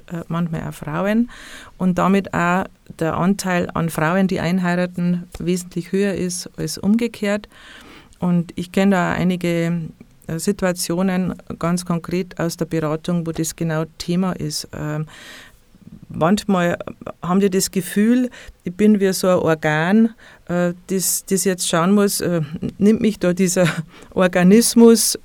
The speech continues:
Familie, wo ich einheirate, wirklich auch an?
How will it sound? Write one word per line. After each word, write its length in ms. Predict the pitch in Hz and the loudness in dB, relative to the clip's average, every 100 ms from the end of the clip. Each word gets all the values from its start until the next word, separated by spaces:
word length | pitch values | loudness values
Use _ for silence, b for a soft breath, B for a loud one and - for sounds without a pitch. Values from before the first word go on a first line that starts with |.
| - | -16
Familie, 640 | - 170 170 220 240 214 | -4 0 2 4 4 2
wo 80 | 190 | 2
ich 160 | 185 - | -2 -2
einheirate, 720 | 170 190 185 180 180 180 170 | -2 0 0 -2 -2 -4 -4
wirklich 360 | 180 185 185 - | -4 -6 -8 -6
auch 220 | 156 - | -8 -6
an? 420 | - 151 202 233 | -6 0 4 4